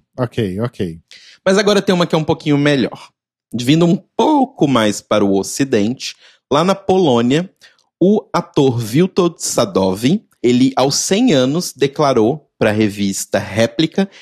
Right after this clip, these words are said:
Speaker 2: que é uma revista especializada pro público L G B T na Polônia. Parabéns pra essa revista, que ainda existe.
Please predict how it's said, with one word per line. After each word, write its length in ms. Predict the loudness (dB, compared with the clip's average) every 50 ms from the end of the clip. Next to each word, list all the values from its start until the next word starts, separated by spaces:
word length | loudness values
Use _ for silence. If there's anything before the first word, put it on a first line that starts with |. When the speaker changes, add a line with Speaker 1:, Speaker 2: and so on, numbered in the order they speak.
| -20 _ _
Speaker 2:
que 60 | -2
é 40 | 0
uma 120 | 2 2
revista 400 | 2 2 2 2 0 -2 -2 -4
especializada 680 | -6 -6 -4 -4 -2 0 0 0 2 2 2 0 0 -2
pro 140 | -2 -4 -6
público 400 | -4 -2 -2 0 0 0 0 0
L 100 | 0 0
G 140 | 2 0 0
B 120 | 0 0
T 120 | 0 0 0
na 120 | -2 -2
Polônia. 520 | -2 0 0 0 2 0 0 -2 -4 -6 _
Parabéns 420 | -4 -4 -2 -2 -2 -2 -2 -2 -2
pra 100 | -4 -6
essa 140 | -4 -4 -4
revista, 540 | -4 -4 -4 -4 -6 -6 -6 -8 -10 -10 _ _
que 80 | -6 -4
ainda 160 | -2 -2 -2
existe. 460 | -2 -4 -4 -10 -10 -10 -14 -18 -18